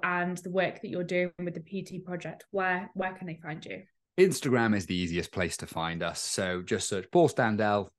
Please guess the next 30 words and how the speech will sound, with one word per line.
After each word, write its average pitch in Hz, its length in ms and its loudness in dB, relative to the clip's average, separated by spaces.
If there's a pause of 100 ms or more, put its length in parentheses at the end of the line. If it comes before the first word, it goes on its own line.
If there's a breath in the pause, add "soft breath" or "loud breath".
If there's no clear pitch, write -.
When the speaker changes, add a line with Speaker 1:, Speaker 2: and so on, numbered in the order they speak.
Speaker 2:
uh, 90 220 -8
on 90 120 -6
Instagram, 95 440 -2
or 92 300 2
the 110 140 2
P 113 260 -2
T 98 220 -2
Project 98 520 -2
on 98 80 -4
Instagram, 92 500 -4
or 110 180 0
James 110 400 2
Sutton 82 400 -4 (300 loud breath)
on 85 100 -6
Instagram, 80 220 -8
and 80 100 -6
you'll 80 100 -8
find 80 400 -8 (160)
me 82 220 -6
and 78 100 -6
Jimbo, 85 380 0 (340 loud breath)
um, 82 480 -4
who 82 220 -8 (160)
run 95 200 0
there. 104 200 0
If 98 80 -4
you've 120 100 -2
got 156 120 6
any 143 100 4
questions, 117 600 0